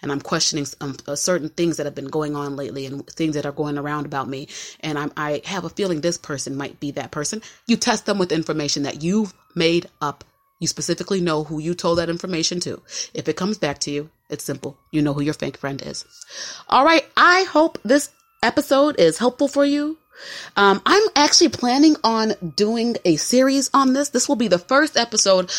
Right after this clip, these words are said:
of the What to Do When People Spread False Rumors About You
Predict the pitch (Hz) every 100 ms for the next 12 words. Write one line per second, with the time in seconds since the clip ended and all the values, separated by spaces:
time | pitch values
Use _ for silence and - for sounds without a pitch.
0 | - - 185 170 220 233 185 214 214 175
1 | - 214 202 - 196 196 185 _ _ 202
2 | 190 185 - 165 185 160 156 165 175 -
3 | 170 160